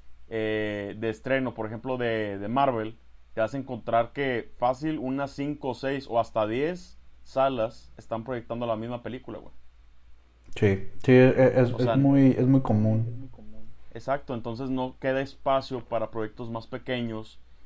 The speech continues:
Speaker 1: y, pues, no tan ambiciosos como, como es el caso de, pues, películas de Marvel, películas de Star Wars, y etcétera, ¿verdad? Eh, entonces, por ejemplo, si ves una película como la del Faro con Robert,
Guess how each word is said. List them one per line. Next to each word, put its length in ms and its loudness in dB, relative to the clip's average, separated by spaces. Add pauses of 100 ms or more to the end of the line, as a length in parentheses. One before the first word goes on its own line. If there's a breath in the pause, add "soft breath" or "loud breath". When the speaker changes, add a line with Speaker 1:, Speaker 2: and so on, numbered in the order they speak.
Speaker 1:
y, 360 0
pues, 240 -8
no 140 -4
tan 160 0
ambiciosos 760 -4
como, 520 -8
como 220 -10
es 120 -12
el 100 -8
caso 340 -6
de, 380 -4 (400)
pues, 160 -6
películas 360 -4
de 100 -2
Marvel, 500 0
películas 360 -6
de 60 -10
Star 200 -6
Wars, 580 2
y 40 -10
etcétera, 760 -10
¿verdad? 180 -12 (500)
Eh, 440 -6 (160)
entonces, 760 -4 (460)
por 120 -4
ejemplo, 220 -4
si 120 -2
ves 160 -2
una 160 -4
película 340 -2
como 200 -4
la 100 4
del 160 0
Faro 360 6
con 200 -4
Robert, 320 -6